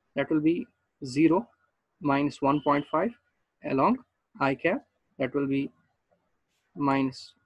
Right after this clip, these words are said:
one point five I cap.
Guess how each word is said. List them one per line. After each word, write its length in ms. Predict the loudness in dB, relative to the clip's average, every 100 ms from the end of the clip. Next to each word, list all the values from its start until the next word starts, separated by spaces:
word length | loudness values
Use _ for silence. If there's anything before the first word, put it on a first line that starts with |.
| _
one 300 | -2 -2 -2
point 260 | -4 -6 -6 -2
five 260 | 0 0 -2 _ _ _ _ _ _ _ _ _ _ _ _ _ _ _ _ _ _ _ _ _ _ _ _ _ -4
I 140 | -4
cap. 320 | 0 -2 -2